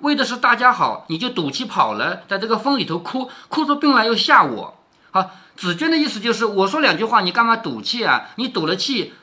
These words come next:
就跑到这里来吹风，然后吹病了怎么办？是不是？宝玉忙笑着说：“谁赌气了？我因为听你说的有道理，我想你们既然这样说，自然别人也是这样说，将来渐渐的就都不理我了。我所以想着自己伤心。”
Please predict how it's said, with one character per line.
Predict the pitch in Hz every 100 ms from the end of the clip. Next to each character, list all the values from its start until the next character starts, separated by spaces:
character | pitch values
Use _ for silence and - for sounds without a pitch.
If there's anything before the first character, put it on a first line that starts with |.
| -
就 | 220
跑 | -
到 | 311
这 | 262
里 | 269 180
来 | 143 147 156 - _
吹 | - 254
风， | 226 240 240
然 | 156
后 | 165 175
吹 | 175 202
病 | 196 208
了 | 147
怎 | 107
么 | 101
办？ | 123 104
是 | 104
不 |
是？ | 107 104 95 - - -
宝 | 147 139
玉 | 220
忙 | 180 131 147
笑 | 131
着 | 131
说 | 123 123 113 - _
：“谁 | - 294 330
赌 | 214
气 | - 190
了？ | 131 95 - _ _ -
我 | 190
因 | 277
为 | 294
听 | - 294
你 | 214
说 | 160 277
的 | 254
有 | 185 123
道 | 180 269 208
理， | 135 110 - -
我 | 156
想 | 170 196
你 | 160 113
们 | 143
既 | 170
然 | 247 214
这 | 208
样 | 254 190
说， | - 220 214 -
自 | - 277
然 | 233 220
别 | 139 196
人 | 262 156
也 |
是 | 123 -
这 | 160
样 | 139
说， | 127 143 120 - -
将 | 262 240
来 | 202
渐 | 277 220
渐 | 202 185
的 | 143
就 | 208
都 | 208 311 302
不 | 311
理 | 208 147
我 | 214 123
了。 | 98 107 - - -
我 | 180
所 | 208
以 | 254 226
想 | 165 120
着 | 120
自 | - 170
己 | 120
伤 | - 151
心。” | 147 165 147 143